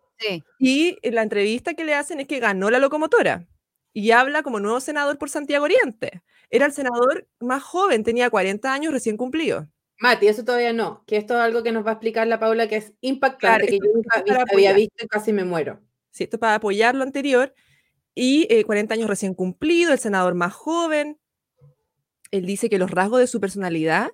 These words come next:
Speaker 2: que lo favorecerían en el Parlamento es que no quiere discutir lo que pasó en la dictadura,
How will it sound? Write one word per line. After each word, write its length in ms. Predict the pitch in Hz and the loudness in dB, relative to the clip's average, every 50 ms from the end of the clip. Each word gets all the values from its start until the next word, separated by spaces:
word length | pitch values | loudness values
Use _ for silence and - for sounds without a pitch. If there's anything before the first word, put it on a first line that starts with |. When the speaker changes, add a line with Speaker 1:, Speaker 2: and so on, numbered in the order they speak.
| _ _ _ _ _ _ _ | _ _ _ _ _ _ _
Speaker 2:
que 120 | - 196 | -4 -2
lo 120 | 185 185 180 | 0 0 0
favorecerían 680 | - 185 180 175 175 175 170 - - 175 180 196 214 | 0 -2 -2 0 0 -2 -2 -4 -6 -6 -4 -4 -4
en 80 | 226 247 | -2 -4
el 100 | 254 247 | -4 -4
Parlamento 560 | - 269 277 285 285 302 349 370 359 - - - | -4 -4 -2 -2 -4 -4 -4 -6 -4 -4 -4 -2
es 120 | 247 - | -4 -6
que 140 | - 254 240 | -4 -4 -4
no 140 | 220 208 196 | -4 -4 -6
quiere 220 | - 262 262 330 370 | -4 -4 -2 0 0
discutir 480 | 381 370 - - 370 370 - 381 427 - 403 | -2 -2 -2 -4 -4 0 2 0 0 2 0
lo 80 | 330 | -2
que 100 | - 320 | -2 -2
pasó 220 | 302 302 277 - 320 | -4 -4 -6 -4 -6
en 60 | 311 | -4
la 80 | 302 285 | -2 -2
dictadura, 640 | 285 285 269 - 277 269 285 320 311 208 208 190 | -2 -4 -4 -2 -2 -2 0 0 -2 -2 -4 -6